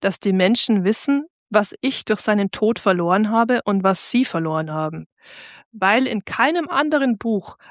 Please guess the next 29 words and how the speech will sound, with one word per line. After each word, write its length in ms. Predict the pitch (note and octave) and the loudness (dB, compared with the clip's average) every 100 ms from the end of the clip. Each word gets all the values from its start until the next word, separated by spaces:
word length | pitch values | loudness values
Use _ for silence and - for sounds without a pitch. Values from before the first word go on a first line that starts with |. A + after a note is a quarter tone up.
| - | -2
auch 180 | G3 G3 | 0 2
nur 160 | A#3 | 2
erwähnt 540 | - F#3 F#3+ A#3+ D4 G#3 | 2 2 4 2 0 -4
wird, 280 | F#3+ A#3+ - - | -4 -4 -8 -6
dass 220 | G3+ - | -4 -2
jemals 520 | A3 D4 C4 A#3+ - _ | 0 4 4 2 -2 _
jemand 420 | G#3+ B3 B3+ A3+ | 0 2 2 0
um 140 | G#3+ - | -2 0
ihn 200 | A3+ G3+ | 0 0
geweint 520 | F3+ E3 F#3+ A#3 - | 0 0 0 -2 -4
hat, 200 | F#3 - | -6 -6
jemals 540 | G3+ G3+ B3 B3+ B3 - | -8 -2 2 2 2 -2
um 180 | G#3 G#3 | -4 -2
ihn 160 | G#3 | -2
getrauert 540 | G3 - F#3 G3 F3+ E3 | -4 -4 -2 0 0 -2
hat, 200 | D#3 - _ | -6 -8 _
jemals 380 | F#3+ F#3+ F3+ F3+ | -2 2 2 0
bedauert 540 | F#3+ F#3 G3+ B3 G#3+ | -2 0 4 4 2
hat, 140 | F#3+ F#3 - | -2 -4 -6
dass 160 | F#3+ | -4
er 100 | F#3+ | -4
tot 280 | - G#3+ A3 | -4 -6 -6
ist. 260 | E3+ E3 - - - - - - | -10 -12 -18 -20 -20 -16 -18 -2
Und 180 | G#3 F#3+ | 0 4
jemand 300 | A#3 B3+ G3 | 4 4 4
musste 340 | A#3+ B3 A#3 | 2 2 0
es 120 | G3+ | 0
einfach 340 | E3 F3 F3+ - | -2 -4 -6 -8
sagen. 460 | - D3+ D3+ D3+ | -4 -4 -4 -8